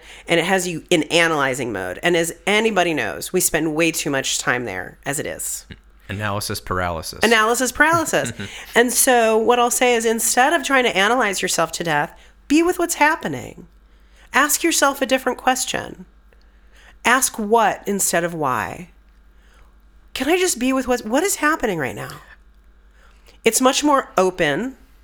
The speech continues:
Speaker 1: And I talk about widening your gaze,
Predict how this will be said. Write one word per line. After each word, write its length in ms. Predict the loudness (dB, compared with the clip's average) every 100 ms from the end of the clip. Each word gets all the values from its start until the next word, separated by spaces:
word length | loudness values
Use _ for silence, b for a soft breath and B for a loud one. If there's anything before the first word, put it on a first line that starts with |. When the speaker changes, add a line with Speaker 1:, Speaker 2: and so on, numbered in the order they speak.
| -20 b b b b
Speaker 1:
And 100 | 0
I 60 | 0
talk 300 | 2 0 2
about 240 | 2 2 2
widening 440 | 0 2 0 0
your 80 | -2
gaze, 720 | -2 -2 -2 -2 -2 -2 -6